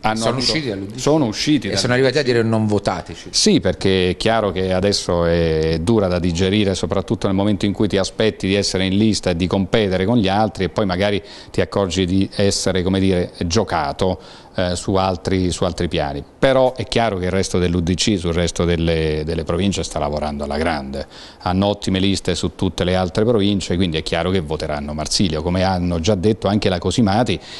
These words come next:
Speaker 1: e anche Lino Cipollone. Loro voteranno il presidente e non voteranno per se, non faranno votare per se stessi, quindi da questo punto di vista
Speaker 2: Non, non
Speaker 1: non
Speaker 2: voteranno
Speaker 1: perdiamo
Speaker 2: la
Speaker 1: voce.
Speaker 2: lista, sì.
Speaker 1: Certo,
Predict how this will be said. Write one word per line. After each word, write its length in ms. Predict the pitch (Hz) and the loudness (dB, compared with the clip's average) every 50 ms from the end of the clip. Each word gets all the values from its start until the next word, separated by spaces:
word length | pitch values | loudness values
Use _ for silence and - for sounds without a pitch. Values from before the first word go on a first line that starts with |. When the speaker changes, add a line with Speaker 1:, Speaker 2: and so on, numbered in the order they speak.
| - - - | -16 -14 -6
Speaker 1:
e 160 | - - 98 | -2 0 2
anche 760 | 87 85 85 92 95 90 85 - 104 95 95 92 92 92 92 92 | 2 2 0 0 0 -2 0 0 2 2 2 2 2 2 2 2
Lino 220 | 92 95 92 92 | 2 2 2 0
Cipollone. 520 | 90 - 87 85 104 117 123 110 87 76 85 | 0 -2 0 2 4 4 4 2 0 -2 -2
Loro 240 | 95 107 101 90 87 | 0 0 0 0 0
voteranno 680 | 82 90 90 101 98 104 104 95 90 87 82 78 78 - - - - - - - | -2 0 0 0 0 2 0 -2 -2 -4 -6 -6 -8 -10 -16 -20 -20 -12 -4 -2
il 140 | 107 98 | -2 -2
presidente 920 | - - 95 104 - - 120 107 92 85 87 90 85 - 131 151 156 - | 0 0 0 0 4 4 4 4 4 2 0 -2 2 2 2 2 2 0
e 200 | - 113 110 113 | -2 0 2 2
non 180 | 117 101 98 101 | 4 2 2 2
voteranno 460 | 90 95 92 113 101 95 104 107 95 | 2 2 2 2 2 2 2 2 0
per 140 | 87 95 85 | 0 -2 -2
se, 100 | - - | -2 -2
non 140 | 95 92 90 | -2 0 0
faranno 280 | - 98 101 101 101 | 0 2 2 2 2
votare 300 | 98 110 - 92 90 104 | 2 2 2 2 0 0
per 120 | 92 87 - | 0 -2 -4
se 120 | - - | -4 -6
stessi, 420 | - - - 98 82 - - - 82 | -4 -2 0 0 0 0 -2 -2 -2
quindi 200 | 90 85 78 82 | -2 -2 -2 -2
da 140 | 80 85 82 | -2 -4 -2
questo 320 | - 117 113 - - - 87 | 0 0 0 0 0 -2 0
punto 260 | 101 98 92 - 110 | 0 0 0 0 0
di 80 | 110 | 0
vista 220 | 107 107 107 110 113 | 0 0 0 0 2
Speaker 2:
Non, 300 | 110 110 110 110 110 107 | 2 2 2 2 2 2
non 20 | |
Speaker 1:
non 160 | 110 107 107 | 2 0 0
Speaker 2:
voteranno 340 | 110 117 110 - 113 107 104 | 0 0 0 0 0 0 2
Speaker 1:
perdiamo 200 | 104 104 104 101 101 | 2 0 0 0 2
Speaker 2:
la 120 | 98 98 | 0 0
Speaker 1:
voce. 140 | 101 101 101 | -2 -4 -8
Speaker 2:
lista, 360 | 92 - - - - - 85 | -10 -12 -14 -14 -16 -16 -18
sì. 100 | - - | -12 -4
Speaker 1:
Certo, 440 | - 143 151 113 - - - - - | 0 2 2 2 2 -2 -10 -18 -18